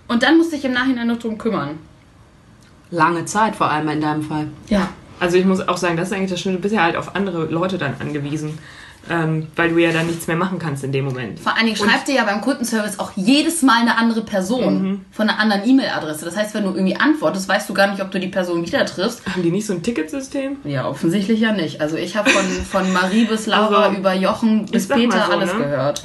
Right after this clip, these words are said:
Speaker 3: Die können gerne bei uns I-T-Services buchen.
Speaker 1: Ja,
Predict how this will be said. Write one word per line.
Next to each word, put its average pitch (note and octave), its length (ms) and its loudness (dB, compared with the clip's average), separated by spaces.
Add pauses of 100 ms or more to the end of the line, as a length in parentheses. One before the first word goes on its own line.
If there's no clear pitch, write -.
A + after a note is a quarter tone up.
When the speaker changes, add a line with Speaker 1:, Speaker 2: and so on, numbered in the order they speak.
Speaker 3:
Die G#3+ 60 -4
können A#3 280 0
gerne G#3+ 280 -2
bei G#3 100 -4
uns F#3 180 -6
I-T-Services F3 800 -8
buchen. A3 260 -8 (300)
Speaker 1:
Ja, D3+ 260 -4